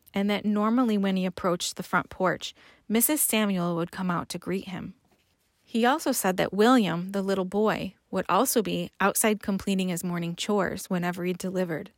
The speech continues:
to that house. The man reported that when he knocked on the front door, no one came out. So he knocked again and called to them.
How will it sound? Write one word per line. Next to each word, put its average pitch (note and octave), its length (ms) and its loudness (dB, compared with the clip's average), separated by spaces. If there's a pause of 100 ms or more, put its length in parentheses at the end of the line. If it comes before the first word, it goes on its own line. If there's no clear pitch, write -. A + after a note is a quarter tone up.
to F#3+ 140 -6
that E3+ 200 -6
house. - 540 -14 (1200)
The A#3 80 4
man A3 220 6
reported G3 680 0
that - 180 2
when G#3 140 2
he G3+ 120 4
knocked G3+ 320 2
on B3+ 80 4
the C#4 80 2
front G#3 320 -2
door, E3+ 280 0
no F3 200 0
one E3+ 120 -4
came F3+ 260 -2
out. G3 320 -2 (500)
So G#3+ 200 2
he A3 160 4
knocked F#3+ 320 2
again A3+ 260 4
and F#3 120 0
called G3 320 -2
to - 100 -6
them. F3+ 260 -6